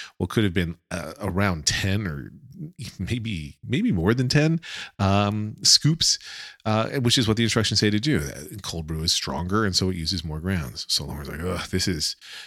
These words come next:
this is wasteful. I shouldn't have gotten this for you. This uses too much since your, your old method was working for you." I was like, "Well, this is better cold brew coffee, whatever." So, um,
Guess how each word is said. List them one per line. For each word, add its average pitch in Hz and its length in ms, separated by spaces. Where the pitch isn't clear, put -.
this - 140
is 82 100
wasteful. 98 360
I 78 80
shouldn't 95 280
have 107 60
gotten 123 140
this 98 100
for 95 180
you. 78 60
This 98 160
uses 98 240
too - 160
much - 380
since - 240
your, 85 240
your 87 200
old 95 160
method 90 240
was 78 140
working 85 220
for 139 240
you." - 60
I - 60
was 156 100
like, 196 100
"Well, 214 100
this 180 120
is 101 120
better 82 800
cold 85 260
brew 71 140
coffee, 69 420
whatever." 90 360
So, 117 500
um, 104 480